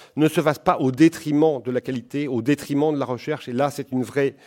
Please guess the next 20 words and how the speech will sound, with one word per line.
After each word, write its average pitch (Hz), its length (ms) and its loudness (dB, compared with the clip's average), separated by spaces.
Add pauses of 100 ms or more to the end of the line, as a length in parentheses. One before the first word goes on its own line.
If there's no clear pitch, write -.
(200)
difficulté, 131 640 -4
c'est 135 180 -4
une 131 100 0
mobilisation, 139 720 0
vous 123 140 -10
l'imaginez 127 400 -2
bien, 147 220 -2
de 131 160 -4
chaque 139 300 -4
instant, 139 440 -2 (360)
euh, 123 100 -6
de 113 120 -6
la 127 120 4
part - 240 0
des 131 120 -6
services 135 300 -6
régionaux 135 320 -4
de, 127 420 -4
de 135 80 -4
l'archéologie. 120 800 -6